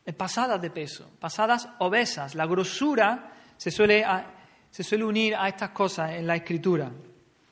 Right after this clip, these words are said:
Se suele asociar, cuando se habla de, de la grosura, se, se suele asociar con un estilo de vida egoísta, un estilo de vida mundano,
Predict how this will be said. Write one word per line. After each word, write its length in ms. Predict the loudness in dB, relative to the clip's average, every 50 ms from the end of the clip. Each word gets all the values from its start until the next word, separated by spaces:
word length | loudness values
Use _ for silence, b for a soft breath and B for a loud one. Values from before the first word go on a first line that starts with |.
| b b b b b b b b b b b b b b _ _ _ _ _ _ _ _ _ -2
Se 100 | -2 2
suele 200 | 4 6 6 6
asociar, 680 | 6 4 -2 0 4 6 8 8 8 8 4 2 -2
cuando 180 | -2 -2 -2
se 100 | 2 4
habla 220 | 4 6 6 6 6
de, 680 | 6 6 6 4 4 2 0 -6 -10 -16 -18 -20 -20 _ -8
de 160 | -4 0 2
la 120 | 2 2
grosura, 640 | 2 2 0 0 0 -2 -2 2 4 6 6 4 4
se, 200 | 0 -2 -4 -4
se 140 | -8 -10 -4
suele 180 | 0 2 2
asociar 380 | 2 2 0 -2 2 2 2 4
con 140 | 4 2 2
un 80 | 2
estilo 320 | 0 0 -2 -2 2 4 4
de 100 | 4 4
vida 300 | 2 2 4 2 2 2
egoísta, 500 | -2 -2 0 0 2 0 0 -2 -4 -4
un 140 | -4 -2 -4
estilo 260 | -4 -4 -4 -2 0
de 80 | 0 0
vida 220 | 0 0 0 0
mundano, 640 | 0 0 -2 -2 2 4 6 6 6 4 0 -4 -6